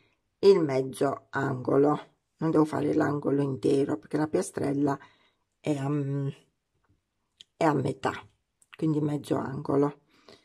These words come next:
Poi cinque maglie alte, uno, questo filo adesso non lo porto dietro perché dopo lo dobbiamo chiudere col lago, questo per forza col lago, due,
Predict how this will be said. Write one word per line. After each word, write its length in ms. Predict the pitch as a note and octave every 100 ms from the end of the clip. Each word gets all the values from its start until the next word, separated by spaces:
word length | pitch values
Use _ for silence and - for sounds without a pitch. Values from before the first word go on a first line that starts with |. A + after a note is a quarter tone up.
| _ _ _ _ _ _
Poi 320 | - D#4 - -
cinque 560 | - A3 F#3+ - D#3+
maglie 400 | C#3+ C#3 C#3+ D3
alte, 760 | - - C#3 - A#3+ C#4 - _ _ _ _ _ _ _ _ _ _
uno, 500 | D3+ D#3 C#3+ C3 C3+ - - _ _
questo 280 | D3+ -
filo 180 | E3 G3
adesso 300 | D#3 D3 -
non 240 | D3+ E3 E3
lo 100 | D#3
porto 440 | D3 D3 - C#3+
dietro 380 | C3+ C#3+ C3+ -
perché 260 | D#3 D#3
dopo 280 | D#3+ G3 -
lo 120 | C#3
dobbiamo 420 | C#3+ D3+ D3+ E3+ E3+
chiudere 500 | - - C#3 C#3+ -
col 240 | D3 C#3+
lago, 600 | C#3+ C3 - - G3 - _ _ _ _ _ _ _ _ _ _ _ _
questo 500 | - - - - - _ _ _ _ _ _ _ _
per 180 | - D3+
forza 420 | - G2 G2+ -
col 200 | - -
lago, 440 | - - - - -
due, 600 | - E3 D3+ - - -